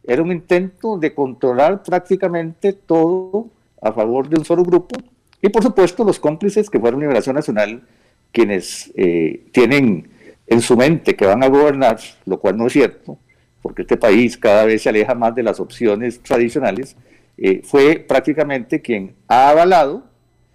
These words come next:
que este megaministerio también puede, pudiera ser. Este megaministerio, que era el Mideplan,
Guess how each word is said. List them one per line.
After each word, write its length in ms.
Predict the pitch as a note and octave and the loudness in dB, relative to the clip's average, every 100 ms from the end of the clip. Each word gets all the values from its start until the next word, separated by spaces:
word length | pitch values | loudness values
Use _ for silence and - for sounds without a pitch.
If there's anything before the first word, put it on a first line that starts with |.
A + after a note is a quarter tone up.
| _ _ | _ _
que 220 | - A#2+ B2+ | -10 -6 -6
este 260 | B2 F3 | -6 -8
megaministerio 960 | D#3 D#3+ D#3+ D#3+ E3+ - F3 C3+ C3 D#3 | -8 -8 -8 -8 -10 -6 -4 -2 -6 -10
también 340 | B2 G2+ A2+ | -12 -10 -10
puede, 400 | A#2+ C#3 A#2+ C3 | -4 0 0 0
pudiera 440 | - - G2+ A2+ A#2+ | -6 -4 -2 -2 -2
ser. 200 | G2+ - | -4 -2
Este 240 | D3 - | -2 0
megaministerio, 720 | G#3 G#3 F#3+ D3+ - F#3+ D#3+ | 0 0 -2 -4 0 2 2
que 80 | - | 2
era 100 | D3 | 0
el 60 | F3 | 2
Mideplan, 580 | F3+ D#3+ - C3+ E3+ | 0 0 0 -4 -4